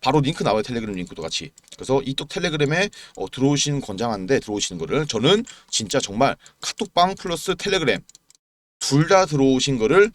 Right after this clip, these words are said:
정말로 권장드려요. 어, 그래서 <laughs> 추천드릴게요. 둘 다 들어오신 거를. 그리고 추가로 또 개별 종목에 대한 진단을 요청하신 분들이 있어요. "내가 어느 종목을 보유하고 있는데 이것 좀 풀어주시면 안 되냐?"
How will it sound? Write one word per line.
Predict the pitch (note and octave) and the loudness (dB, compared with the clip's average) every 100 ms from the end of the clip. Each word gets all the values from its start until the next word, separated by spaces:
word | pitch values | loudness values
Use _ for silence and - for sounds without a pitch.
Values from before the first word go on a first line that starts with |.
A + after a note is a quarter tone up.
| _ | _
정말로 | - - G2 A2 C#3 | -10 -4 0 2 2
권장드려요. | B2+ D3 E3+ C3 F2+ E2+ E2+ G2+ - | 2 2 2 0 -2 -2 -2 -4 -8
어, | F2 G2+ | -8 -6
그래서 | G2+ B2+ | -2 0
<laughs> | D3 C#3 | 2 2
추천드릴게요. | - - D#3+ D3 B2+ | 2 2 2 2 0
둘 | G2+ A#2+ | -2 0
다 | B2 | 0
들어오신 | A2 G#2 F#2+ | 0 -6 -6
거를. | F#2 D#2+ C3 G#3 - - - | -4 0 0 0 -4 -14 -4
그리고 | A#3 A#3 | -2 0
추가로 | A3+ D4+ C4+ G3+ A3 F#3+ G#3 G#3 | 0 4 6 10 10 10 8 4
또 | F#3 F3+ F3 E3+ C#3+ | 2 4 4 2 0
개별 | - C3+ - D4 | 0 2 4 2
종목에 | C#4+ C4 A#3+ A3+ | 2 4 4 6
대한 | G3 F#3+ F#3+ | 6 6 6
진단을 | F3+ D#3+ F3+ F3 | 2 2 2 2
요청하신 | C#3+ F#3+ F3 E3+ | 2 4 4 2
분들이 | D#3+ D#3+ | -2 -4
있어요. | C3 G2 B2+ G#2+ - - - | -2 2 2 2 -2 -6 2
"내가 | D#3+ G#3 | 6 8
어느 | D#3+ A3+ | 6 6
종목을 | A3 G#3 G3+ G3 G3 | 4 4 8 8 8
보유하고 | - C#3+ F3+ F#3 F3 | 6 4 6 6 4
있는데 | C#3+ A#2 C#3+ | 2 4 4
이것 | C#3 D3+ | 2 0
좀 | G3 | -2
풀어주시면 | - A#3 G#3 G#3 | -2 -2 0 2
안 | B2 | 2
되냐?" | D3 B2+ D3+ F#2+ | 2 4 4 4